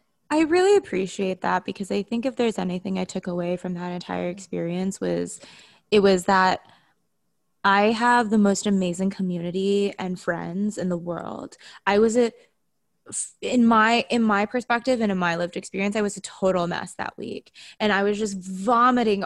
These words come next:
all of my feelings onto anybody who would listen.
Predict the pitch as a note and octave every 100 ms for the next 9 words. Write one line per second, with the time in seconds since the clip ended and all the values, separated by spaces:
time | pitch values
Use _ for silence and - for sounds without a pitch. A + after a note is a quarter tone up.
0 | - G#3 A3+ A3+ G3+ F#3+ F3 F3+ F3+ F#3
1 | F3+ F#3 F3+ G#2+ F3+ G3 F#3+ F3 F3 F3
2 | E3+ E3+ D3 E3+ G#3 G#3+ A#3+ B3+